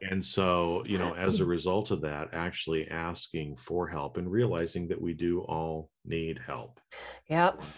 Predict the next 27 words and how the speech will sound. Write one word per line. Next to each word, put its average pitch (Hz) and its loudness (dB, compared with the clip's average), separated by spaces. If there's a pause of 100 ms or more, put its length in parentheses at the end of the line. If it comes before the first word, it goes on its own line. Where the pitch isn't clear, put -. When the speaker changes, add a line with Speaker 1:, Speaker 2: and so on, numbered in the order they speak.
Speaker 1:
the - -12
way. 123 -10 (600)
Speaker 2:
Well, 285 10
and 294 8
that 302 4
goes 254 10
along 202 8
with 190 6
the 190 8
relationships 165 6
too. 226 10
And 160 10
I 156 10
told 165 6
the 165 4
story 165 8
during 160 10
that 156 8
one 160 8
of 151 8
me 160 8
asking 156 6
a 143 6
client 165 6
of 156 6
mine 147 6
to, 143 -2